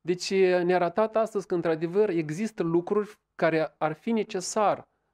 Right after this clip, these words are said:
să fie întrebuințat pacienților care au probleme sinusale, care au probleme sinusale până la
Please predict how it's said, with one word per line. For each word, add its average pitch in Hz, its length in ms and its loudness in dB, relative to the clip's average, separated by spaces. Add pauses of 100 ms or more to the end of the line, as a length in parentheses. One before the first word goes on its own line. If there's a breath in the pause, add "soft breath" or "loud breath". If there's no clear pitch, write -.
(100)
să - 220 -4
fie 214 520 -2
întrebuințat 160 840 -2
pacienților 185 760 -2
care 151 300 -2
au 214 260 0
probleme 165 480 -4
sinusale, 165 640 -6 (720)
care 147 180 0
au 220 160 4
probleme 180 720 0 (580)
sinusale 196 840 2 (420)
până 254 260 4
la 156 400 2